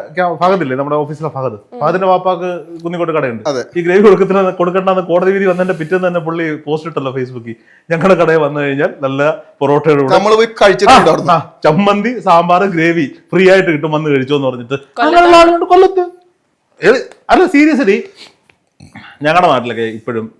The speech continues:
Speaker 1: ആ, കടകളിൽ പോയിട്ട് നമ്മൾ ഇരുപത് രൂപ ഉള്ളെങ്കിലും വയറ് നിറച്ച് ആഹാരം കഴിക്കാം. കൊല്ലത്തുള്ള അങ്ങനെയുള്ള കടകളുണ്ട്.
Speaker 3: നമ്മുടെ ഇവിടെ ഉണ്ട്.
Speaker 1: അവിടെ ഗ്രേവി, അതായത് ഇപ്പൊ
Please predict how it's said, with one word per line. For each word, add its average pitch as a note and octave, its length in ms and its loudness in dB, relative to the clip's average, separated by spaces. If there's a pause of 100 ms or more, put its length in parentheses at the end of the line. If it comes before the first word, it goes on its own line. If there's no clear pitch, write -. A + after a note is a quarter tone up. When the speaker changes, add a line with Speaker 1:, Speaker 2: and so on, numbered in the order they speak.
(240)
Speaker 1:
ആ, A2 320 -10 (140)
കടകളിൽ A2+ 260 -4
പോയിട്ട് G#2+ 400 -12 (280)
നമ്മൾ E3+ 220 -6
ഇരുപത് D#3+ 320 -4
രൂപ C3+ 160 -4
ഉള്ളെങ്കിലും A2+ 320 -8
വയറ് G#2+ 160 -10
നിറച്ച് G#2 180 -16
ആഹാരം G#2 240 -12
കഴിക്കാം. - 300 -20 (200)
കൊല്ലത്തുള്ള C3 400 -2
അങ്ങനെയുള്ള B2 300 -6
കടകളുണ്ട്. A2 420 -16
Speaker 3:
നമ്മുടെ G#3 200 -16
ഇവിടെ G3+ 140 -18
ഉണ്ട്. G3 220 -20
Speaker 1:
അവിടെ F3 160 2
ഗ്രേവി, D#3+ 280 0
അതായത് G3 300 2
ഇപ്പൊ F#3+ 160 -6